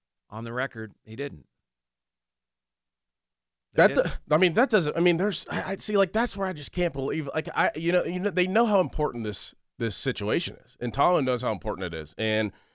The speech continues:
Speaker 2: Rooney even said, you know, "This is up to Tom. This is his hire." And, you know, we, we talking a couple days ago, too, like, this has a lot to do with Mike Tomlin's, you know, moving forward, too. Like, this kinda has to hit. For,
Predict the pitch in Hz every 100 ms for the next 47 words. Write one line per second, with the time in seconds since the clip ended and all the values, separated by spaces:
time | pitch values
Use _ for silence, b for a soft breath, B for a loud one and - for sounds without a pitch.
0 | b 117 147 202 180 160 139 156 117 -
1 | 117 113 123 175 156 151 107 135 117 113
2 | 151 135 131 113 113 101 - - 110 113
3 | 104 - 117 117 107 131 170 147 147 180
4 | 185 151 - 151 147 196 170 156 - 180
5 | 170 - b b b _ 143 143 - 143
6 | 190 208 208 165 156 170 143 135 160 131
7 | 131 - 135 156 127 104 - 113 120 110
8 | 127 101 123 139 95 - 147 98 85 -
9 | 165 - - 160 147 110 113 - 92 127
10 | - -